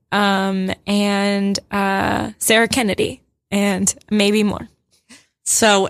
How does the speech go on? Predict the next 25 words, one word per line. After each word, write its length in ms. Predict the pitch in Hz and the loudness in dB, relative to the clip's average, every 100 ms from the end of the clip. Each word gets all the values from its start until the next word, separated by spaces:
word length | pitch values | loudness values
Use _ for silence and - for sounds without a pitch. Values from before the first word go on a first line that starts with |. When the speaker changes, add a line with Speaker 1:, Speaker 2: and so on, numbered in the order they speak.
| - | -6
Speaker 2:
there 240 | 185 202 208 | -2 2 4
you 140 | 208 | 4
have 240 | 185 170 156 | 2 2 0
it, 200 | 143 - | -4 -2
folks. 320 | 147 139 - | -2 -2 -4
So 240 | - 160 | 0 2
it's 260 | 160 160 - | 2 -2 -2
at 280 | 165 165 190 | 0 -2 0
Union 340 | 202 214 208 | 2 2 2
Hall, 360 | 190 170 156 156 | 2 2 2 0
which 300 | 170 165 165 | -2 -2 -2
is 240 | 156 - | -2 -2
in 160 | 156 151 | 0 0
the 100 | 147 | -2
Park 300 | - 175 - | -2 -2 -2
Slope 360 | - 185 170 | -2 0 0
area. 400 | - 160 156 160 - | -2 0 0 0 -4
It's 180 | 196 | -4
a 80 | 208 | -4
really, 800 | 180 180 190 220 214 220 214 202 180 | -4 -8 -2 0 2 2 2 0 -2
I 120 | 196 | 0
gotta 180 | 202 196 | 2 2
tell 180 | 185 190 | 0 -4
you 60 | 175 | -2
something. 320 | 156 143 | -2 -4